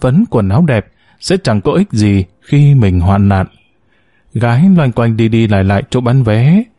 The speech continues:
người xếp hàng đông, ai cũng cầm tiền ở tay. Còn gái, "Ông ơi!" Gái sượng mặt nói qua hoàn cảnh của mình với người bán vé. Người bán vé khẽ nhèo mũi.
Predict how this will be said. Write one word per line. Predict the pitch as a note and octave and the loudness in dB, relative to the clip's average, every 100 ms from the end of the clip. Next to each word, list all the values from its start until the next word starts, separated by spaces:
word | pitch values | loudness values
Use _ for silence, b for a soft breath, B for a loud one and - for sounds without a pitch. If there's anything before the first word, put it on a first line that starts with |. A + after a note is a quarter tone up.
| _ - | _ -2
người | C3 | 0
xếp | C3 A#3+ | 0 -2
hàng | B2 A2 G#2+ | 0 0 0
đông, | C3 F3+ F3 - _ | 2 2 0 -4 _
ai | D3+ D3 D3+ | -2 0 -2
cũng | - C3 G3 A#3 | -2 0 0 0
cầm | - G2 | 0 -4
tiền | F2+ G#2+ G2 | -2 0 0
ở | F#2 | -2
tay. | - A#2+ B2 - _ _ _ _ _ | -2 -2 -2 -6 _ _ _ _ _
Còn | G#2+ F2+ | -4 -2
gái, | F2 G2 A2+ F3 - _ _ _ _ _ _ _ _ _ _ | -2 0 0 0 -4 _ _ _ _ _ _ _ _ _ _
"Ông | D#3+ D3+ | -4 0
ơi!" | D#3 D#3+ _ _ b b b _ | -2 -2 _ _ b b b _
Gái | A2+ B2+ G#3 | -2 0 0
sượng | C#3+ A2 | -2 0
mặt | A2 | 0
nói | G#2 A#2 A3 | 0 -2 0
qua | F3+ | 0
hoàn | F3 B2 G#2 | 2 2 0
cảnh | - G2+ | -2 -2
của | - | 0
mình | G#2 G#2 G2+ | 0 0 2
với | D#3 | 2
người | D3+ | 2
bán | F#2+ A#2 | 0 0
vé. | B2 A#2 D3+ A3+ C4 _ | 0 0 2 0 -2 _
Người | B2+ C3 | -2 -2
bán | B2 F#3 | 0 0
vé | D#3 D3 G#3 | 0 0 0
khẽ | D3+ - | -2 0
nhèo | B2 A2+ | 0 0
mũi. | G#2 A2 D#3 | 0 -2 -2